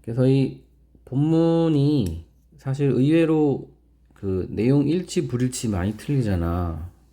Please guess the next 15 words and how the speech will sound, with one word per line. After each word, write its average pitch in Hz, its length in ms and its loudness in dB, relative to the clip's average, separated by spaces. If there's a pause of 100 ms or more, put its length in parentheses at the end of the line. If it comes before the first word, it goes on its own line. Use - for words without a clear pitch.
(500)
이게 95 120 -12
한 214 260 0
끝으로 123 560 -2 (140)
보기에 110 360 -4
많이 90 280 -2
내시거든? 95 680 -4 (680)
그래서 95 160 -8
정확하게, 131 960 -2 (500)
그러니까 107 240 -8
이거 113 520 -2
숙제로 143 520 0
해석을 156 460 -2
내줄 101 300 -2
텐데 101 500 -6 (720)
해석을 139 640 0